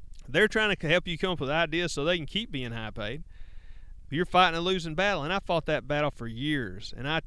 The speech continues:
thought I could outrun those numbers and outproduce them, and I just could not do it. I could not do it because my staff overhead percentage went from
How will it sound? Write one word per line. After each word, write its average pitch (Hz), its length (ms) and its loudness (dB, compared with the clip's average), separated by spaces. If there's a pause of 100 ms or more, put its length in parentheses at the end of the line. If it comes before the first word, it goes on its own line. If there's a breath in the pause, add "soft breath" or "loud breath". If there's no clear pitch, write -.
thought 180 180 4
I 170 140 6
could 139 160 -2
outrun 165 600 4
those 147 240 0
numbers 143 480 -2
and 120 120 -4
outproduce 151 600 -2
them, 120 180 -6
and 117 100 -4
I 117 100 -4
just 123 320 -4
could 123 220 -4
not 107 260 -6
do 104 80 -6
it. 98 300 -8 (800 soft breath)
I 113 100 -4
could 156 300 0
not 139 320 -4
do 123 160 -4
it - 240 -6 (420 soft breath)
because 131 320 0
my 127 340 -2 (360 soft breath)
staff 175 460 4
overhead 160 400 4
percentage 147 420 -2
went 151 160 -2
from 123 140 -6